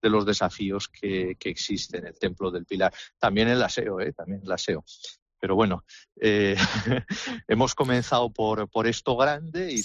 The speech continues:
Speaker 1: seguiremos con lo pequeño.
Speaker 2: Claro, ¿hasta cuándo durará esta primera fase?
Speaker 1: La primera fase esperamos que esté culminada antes de las fiestas del Pilar.
Speaker 2: Esa es la idea, ¿no? Y luego la
Speaker 1: Es esa
Speaker 2: segun-
Speaker 1: esperanza, ¿eh? Esperamos. <laughs>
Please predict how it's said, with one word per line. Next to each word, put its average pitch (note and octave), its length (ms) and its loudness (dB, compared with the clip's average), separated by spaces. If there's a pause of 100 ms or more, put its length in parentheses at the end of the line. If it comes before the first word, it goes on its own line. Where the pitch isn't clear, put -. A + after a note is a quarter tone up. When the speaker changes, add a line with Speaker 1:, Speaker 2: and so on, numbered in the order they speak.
Speaker 1:
seguiremos A2 420 -6
con F#2+ 140 -8
lo F#2 80 -4
pequeño. G2+ 460 -2 (360)
Speaker 2:
Claro, G#3+ 200 2
¿hasta F#3 180 -2
cuándo A#3 240 2
durará B3 260 4
esta A#3 160 0
primera G#3 320 -2
fase? C4 400 -8 (1120)
Speaker 1:
La - 120 -12
primera B2 360 2
fase C3 220 2
esperamos G#2 500 -2
que G#2+ 380 -2 (240)
esté - 240 0
culminada A2 540 4
antes B2+ 320 -4
de A#2+ 80 0
las F#2 200 0
fiestas F#2 320 -4
del D#2+ 160 -8
Pilar. - 280 -10 (580)
Speaker 2:
Esa - 160 -8
es C3 100 -8
la C3 80 -6
idea, A2 280 -8
¿no? D3 180 -8 (420)
Y G3+ 120 -2
luego F#3+ 200 0
la G#3 120 0
Speaker 1:
Es G3+ 80 -2
esa G#3 180 2
Speaker 2:
segun- - 80 0
Speaker 1:
esperanza, G#2+ 640 2
¿eh? C#3+ 120 4
Esperamos. F#2+ 840 -2 (160)
<laughs> - 140 -12